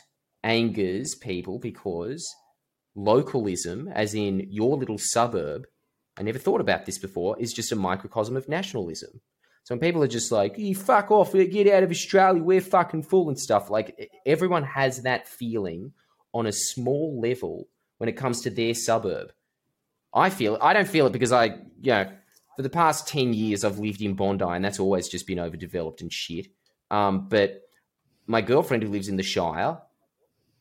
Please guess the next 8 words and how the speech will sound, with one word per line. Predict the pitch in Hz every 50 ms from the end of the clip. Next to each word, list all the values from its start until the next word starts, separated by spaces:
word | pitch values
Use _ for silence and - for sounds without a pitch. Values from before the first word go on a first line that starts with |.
| _ _ _ _ _ _ _ _ _ _ _ _ _ _ _ _ _ _ _ _ _ _ _ _ _ _ _ -
when | 117 147 170
I | 160
go | 135 139 135 123
down | 120 120 123 120 110 101
there, | 95 113 131 127 104 92 101 117 - - -
you | 95 123 147
see | 143 - - - 131 160 139 90
it. | - 165 - - - _